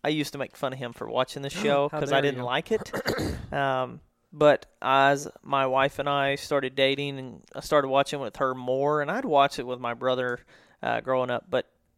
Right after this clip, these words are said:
Speaker 1: now it's my favorite show. I could watch it over and over and over, and it's The Office.
Speaker 2: Oh, gotcha. Yeah. Honestly, and this one, I, I thought about it, you know.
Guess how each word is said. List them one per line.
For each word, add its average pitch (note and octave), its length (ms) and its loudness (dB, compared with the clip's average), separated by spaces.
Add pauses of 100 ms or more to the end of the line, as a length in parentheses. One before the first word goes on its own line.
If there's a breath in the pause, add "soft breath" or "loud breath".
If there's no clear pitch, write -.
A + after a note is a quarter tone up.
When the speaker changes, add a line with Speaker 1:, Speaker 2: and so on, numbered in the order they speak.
(100)
Speaker 1:
now D#3 440 8
it's C3+ 360 0
my C3 140 -2
favorite B2+ 320 0
show. A#2 260 0
I B2 120 0
could C3+ 140 -8
watch C3 340 2
it - 120 -6
over D#3+ 360 6
and C3+ 160 -2
over C#3+ 320 2
and C3+ 160 -4
over, C3+ 260 0
and B2+ 80 -4
it's - 140 -10
The - 140 -6
Office. - 420 -6 (320)
Speaker 2:
Oh, D#3+ 340 2
gotcha. D3 540 -4 (140)
Yeah. C#3 240 -2 (760 soft breath)
Honestly, F3+ 580 0
and E3+ 180 0
this F3+ 200 0
one, F3+ 240 -2 (1200 loud breath)
I, D3 180 -10
I D#3 120 -6
thought D#3+ 180 -2
about B2+ 300 -2
it, D3 140 -8 (640)
you D3+ 160 -10
know. C3+ 380 -4